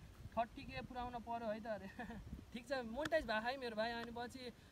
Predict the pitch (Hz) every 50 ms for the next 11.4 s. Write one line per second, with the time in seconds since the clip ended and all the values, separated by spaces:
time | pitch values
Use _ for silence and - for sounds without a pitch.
0 | - - 233 240 247 247 302 285 302 285 262 294 285 294 311 311 285 294 294 285
1 | 294 - 302 269 214 214 196 240 247 233 240 262 247 - - 233 247 254 262 262
2 | 247 - 247 262 254 247 226 226 240 269 294 269 - 247 247 208 254 254 247 262
3 | 247 233 226 233 247 262 269 269 226 247 247 233 - - 254 254 254 240 226 233
4 | 240 247 247 240 - 240 226 240 247 247 226 220 226 233 214 - - 220 233 233
5 | 247 247 240 247 285 330 330 294 214 - - - - - - - - - - 175
6 | 165 160 - - - - 202 240 233 - 240 220 208 - 202 214 233 - - -
7 | - - - - - - - - - - - - - - - - - - 233 285
8 | 302 302 - 311 311 311 330 - - - 254 277 285 294 294 311 302 285 233 294
9 | 294 302 294 302 302 294 277 254 226 190 202 220 208 254 269 247 277 277 285 277
10 | 277 269 247 254 254 262 269 262 208 - 277 294 285 254 254 254 254 262 262 262
11 | 254 240 226 - - 254 254